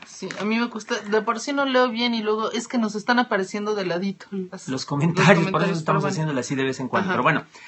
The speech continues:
Speaker 2: este, <clears throat> él fue creando, entre otras cosas, a lo largo de su obra cuentística, una serie de textos que, mm, se entrelazaban de manera más o menos,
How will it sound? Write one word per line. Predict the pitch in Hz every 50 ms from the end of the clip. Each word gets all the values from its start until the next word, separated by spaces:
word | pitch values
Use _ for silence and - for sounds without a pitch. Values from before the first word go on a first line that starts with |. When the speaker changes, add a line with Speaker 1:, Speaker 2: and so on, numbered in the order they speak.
| - - -
Speaker 2:
este, | - 139 160 151 - - - - 170 165 160 160 147 160 - -
<clears throat> | 214 254 254 233 208 175 139 - - _ _ _ _ _ _ _ _ - - - - - - - - - - _ _ _ _ _ _ _ _ _
él | - 190 208 240 240
fue | - - 254 240
creando, | - 220 214 208 202 208 202 196 202 202 208 208 - _ _ _ _ _ _ _ -
entre | 143 135 123 - 117 113
otras | 113 147 170 165 196 190 180 165 - - - - - - -
cosas, | - 190 190 170 180 180 160 -
a | 127
lo | 117 117
largo | 117 131 151 185 202 190 190
de | 156 143
su | - - 147
obra | 139 143 143 160 156
cuentística, | - 165 165 160 175 160 - - 165 156 - 165 - -
una | 165 170 170
serie | 160 - 175 170 170 170 170 170
de | 147 147 147 151 160 160 156 _ _ _ _ _
textos | - 190 196 190 - - - 185 175 180
que, | - 170 165 170 175
mm, | 165 - 147 156 156 160
se | - 170
entrelazaban | 165 160 160 160 160 160 165 160 165 220 262 320 302
de | 269 208
manera | 190 190 208 208 208
más | 196 196 220 262 254 -
o | 240
menos, | 220 214 214 214 214 202 - - - _